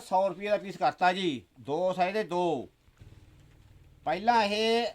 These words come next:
ਸਾਡੇ ਕੋਲੇ ਵੀ ਸੇਲ ਦੇ ਉੱਤੇ ਤਿੰਨ ਸੌ ਦੇ ਦੋ ਸੀਗੇ ਜੀ, ਉਦੋਂ ਬਾਅਦ ਢਾਈ ਸੌ ਦੇ ਦੋ ਕੀਤੇ ਸੀਗੇ। ਹੁਣ ਰੇਟ ਘਟਾ ਕੇ ਸਿੱਧਾ ਮਿਲ ਤੋਂ ਬਹੁਤ ਕੁਆਂਟੀਟੀ 'ਚ ਮਾਲ ਚੱਕ ਕੇ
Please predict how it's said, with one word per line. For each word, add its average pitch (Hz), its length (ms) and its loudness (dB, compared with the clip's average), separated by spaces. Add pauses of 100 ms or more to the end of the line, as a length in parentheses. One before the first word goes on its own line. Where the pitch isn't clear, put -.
(200)
ਸਾਡੇ 175 280 -2
ਕੋਲੇ 220 200 -2
ਵੀ 240 100 -6
ਸੇਲ 208 280 -6
ਦੇ 208 80 -6
ਉੱਤੇ 214 160 -6
ਤਿੰਨ 202 260 -6
ਸੌ 214 160 -4
ਦੇ 220 80 -4
ਦੋ 202 240 -6
ਸੀਗੇ 214 240 -4
ਜੀ, 220 100 -6
ਉਦੋਂ 214 180 -6
ਬਾਅਦ 220 160 4
ਢਾਈ 208 200 0
ਸੌ 185 80 -4
ਦੇ 180 60 -4
ਦੋ 175 160 -2
ਕੀਤੇ 165 240 -6
ਸੀਗੇ। 170 360 -2
ਹੁਣ 175 240 -8 (160)
ਰੇਟ 175 380 -6
ਘਟਾ 190 320 2
ਕੇ 202 260 -6
ਸਿੱਧਾ 180 280 0
ਮਿਲ 190 180 -6
ਤੋਂ 208 240 -2
ਬਹੁਤ 180 280 0
ਕੁਆਂਟੀਟੀ 180 360 -2
'ਚ 185 80 -14
ਮਾਲ 180 220 -2
ਚੱਕ 165 220 -10
ਕੇ 208 360 -8